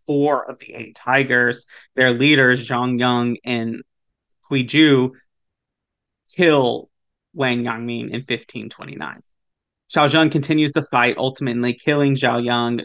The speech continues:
during the Mongol attack on the Great Wall in fifteen thirty-two. Despite having lost the box, Jun rebuilds the Chinese Brotherhood as the new mentor, finally ordering the death of the Jing, uh,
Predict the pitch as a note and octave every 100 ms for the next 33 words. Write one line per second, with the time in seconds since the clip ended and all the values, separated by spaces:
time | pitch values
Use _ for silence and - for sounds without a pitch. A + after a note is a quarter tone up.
0 | - - A#2+ A#2+ A#2 - B2 A#2+ B2 B2+
1 | B2+ A#2 - A#2+ A#2+ - B2+ B2 A#2 A#2+
2 | A#2 C3 B2 B2+ B2 B2+ - - A#2 B2
3 | A#2+ A#2 - D3+ D3+ C#3+ C#3+ _ _ _
4 | - D#3+ D#3+ D3+ D#3 D3+ B2+ B2+ C3 -
5 | - _ _ _ A#2 A#2 F#3+ G3+ D3 D3+
6 | - - _ _ _ _ _ C3 C3+ D#3
7 | C#3+ B2+ A2 D3 D3 C#3 C3+ C#3+ C3 B2
8 | - B2 B2+ B2 B2+ A#2+ - A#2 A#2 -
9 | C3 A#2+ A#2 B2 C3 C#3 - C3 B2+ -
10 | B2 B2 B2 A#2+ - C3+ B2 B2 A#2+ A#2+
11 | - A#2+ A#2+ - B2 B2 A#2+ A#2+ A#2+ A#2+
12 | A#2+ - _ _ _ _ _ - A#2+ -
13 | -